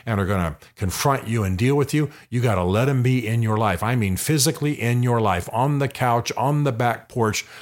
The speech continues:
looking at you, watching you move, being with you. This is part of who we are. This is how guys are. I've described this other dynamic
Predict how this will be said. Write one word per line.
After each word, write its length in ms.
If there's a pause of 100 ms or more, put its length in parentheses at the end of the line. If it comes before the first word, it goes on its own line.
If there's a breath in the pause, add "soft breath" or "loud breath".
(120 loud breath)
looking 520
at 260
you, 100
watching 600
you 140
move, 340
being 460
with 240
you. 260 (320 soft breath)
This 180
is 80
part 260
of 100
who 100
we 180
are. 320 (260 soft breath)
This 180
is 80
how 220
guys 400
are. 160
I've 80
described 400
this 160
other 180
dynamic 400